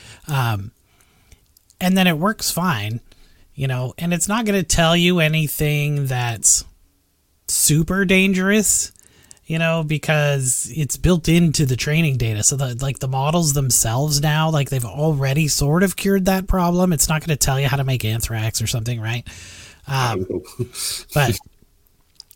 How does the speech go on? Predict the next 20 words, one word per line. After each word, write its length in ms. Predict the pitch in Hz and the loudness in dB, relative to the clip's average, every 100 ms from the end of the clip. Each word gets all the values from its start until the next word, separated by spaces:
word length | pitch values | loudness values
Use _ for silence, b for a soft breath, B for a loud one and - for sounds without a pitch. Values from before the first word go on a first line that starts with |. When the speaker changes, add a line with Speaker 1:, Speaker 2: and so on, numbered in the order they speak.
| - | 0
Speaker 1:
you 120 | 180 | 2
know, 180 | 147 131 - | 4 0 0
you 160 | 190 | 0
could 200 | 202 190 | 2 0
probably 680 | - 214 214 226 226 208 208 | 2 4 4 4 0 2 0
twist 440 | - - 180 - 147 | 0 2 2 0 -2
your 80 | |
words 360 | 143 165 160 139 | -2 0 0 -2
around 400 | 147 156 151 151 | -2 0 0 -2
and 80 | 131 | -2
get 120 | 139 | -2
it 160 | 139 - | -2 -6
to 100 | - | -4
teach 340 | 151 139 - | -2 -2 0
you 80 | 139 | 0
how 160 | 143 135 | 0 -2
to 80 | |
be 180 | 123 131 | -4 -4
a 80 | 123 | 0
science, 760 | - 123 123 120 - - - | 0 0 -6 0 2 2 -2